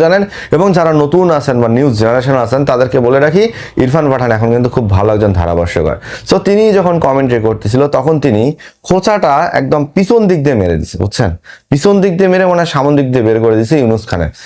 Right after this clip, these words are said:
কারণ ইউনুস খান একটা ভিডিওতে তার বলছিল যে আইপিএল দেখলে নাকি তার হাস্যকর লাগে। কেন লাগে? সেখানে কি রান বন্যা, রান বন্যা হয়। So, কালকে যখন কলকাতার একদম নাজেহাল অবস্থা আপনার মুম্বাইয়ের সাথে ম্যাচটাতে, এবং মুম্বাইয়ের সেই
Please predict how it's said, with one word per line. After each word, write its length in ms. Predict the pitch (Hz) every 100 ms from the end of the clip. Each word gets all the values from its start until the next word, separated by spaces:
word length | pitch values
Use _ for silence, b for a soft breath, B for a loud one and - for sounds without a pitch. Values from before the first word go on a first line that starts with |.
| B
কারণ 140 | - 170
ইউনুস 220 | 180 214 214
খান 120 | 180 139
একটা 120 | 127 139
ভিডিওতে 260 | 139 143 143
তার 120 | 131 113
বলছিল 300 | 110 117 127 110 131 B B B 147
যে 80 | 202 - - 127
আইপিএল 320 | 151 165 220 208
দেখলে 160 | 202 202
নাকি 120 | 196 180
তার 120 | 175 113
হাস্যকর 400 | 101 - 135 127 101
লাগে। 160 | 92 98
কেন 100 | 147 185
লাগে? 140 | 185 202
সেখানে 220 | 196 160 160
কি 60 | 156 123
রান 140 | 127 139
বন্যা, 220 | 139 139 127
রান 120 | 117 117
বন্যা 200 | 113 113 107
হয়। 140 | 110 80 - B B
So, 60 | - 151
কালকে 220 | 156 208 214
যখন 180 | 214 208 170
কলকাতার 460 | 165 180 165 131 151
একদম 180 | 135 151 135
নাজেহাল 320 | 123 139 160 143
অবস্থা 340 | 117 107 - 90 92 _ _ B B B B - 113 117
আপনার 280 | 120 127 123 120 110 117
মুম্বাইয়ের 340 | 135 147 156
সাথে 160 | 147 139 120
ম্যাচটাতে, 340 | 123 135 120 107
এবং 100 | 110 123
মুম্বাইয়ের 320 | 147 151 147
সেই 100 | 151